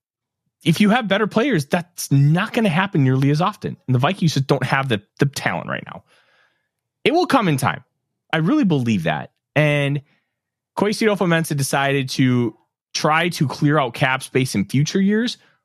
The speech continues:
rather than really try to win this year. So guys like Zadarius Smith, Dalvin Tomlinson probably should have stuck around if you're trying to win football games right now, but they chose the latter.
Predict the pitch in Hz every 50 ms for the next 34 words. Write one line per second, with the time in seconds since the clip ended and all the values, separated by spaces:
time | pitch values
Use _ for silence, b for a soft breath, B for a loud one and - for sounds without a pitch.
0 | _ _ 127 127 135 143 139 139 131 135 131 123 113 - _ - 117 113 113 117
1 | 127 151 175 180 190 190 175 175 160 - - 170 147 139 131 - 120 117 117 110
2 | 101 95 87 - - 82 76 69 - - _ _ _ _ _ _ _ _ _ _
3 | - - - 127 123 135 139 151 180 196 175 - 160 135 - - _ _ - 113
4 | 120 139 147 127 107 127 139 160 160 160 147 - - 147 139 139 - - _ _
5 | _ _ _ _ _ _ 104 101 98 120 110 120 135 139 143 139 135 139 135 117
6 | 113 107 104 101 - - 107 101 104 107 - _ _ _ _ _ _ _ _ _
7 | _ _ _ _ _ _ - - - 160 170 220 269 294 285 302 254 196 - 233
8 | 220 208 - - - 170 165 - 185 151 123 107 107 120 151 202 269 254 - _
9 | _ _ _ _ _ _ _ _ _ _ - 139 - 147 - - 143 135 147 156
10 | 147 104 92 113 123 135 135 - - 135 - 135 135 139 139 135 135 131 139 123
11 | 113 104 104 110 120 143 165 - _ _ _ _ _ _ _ _ _ _ _ _
12 | _ _ _ 160 156 156 - 160 151 147 - 160 135 135 131 123 104 98 87 78
13 | 78 76 -